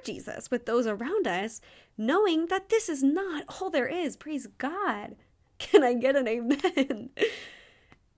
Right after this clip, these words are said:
And that's our responsibility as Christians, is to share the truth in love with the entire world. I'm trying to explain an idea that's been a personal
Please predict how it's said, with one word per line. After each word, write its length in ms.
And 260
that's 320
our 180
responsibility 960
as 120
Christians, 600
is 140
to 100
share 400
the 80
truth 580
in 380
love 480
with 200
the 120
entire 540
world. 480
I'm 80
trying 280
to 60
explain 500
an 100
idea 640
that's 460
been 340
a 140
personal 880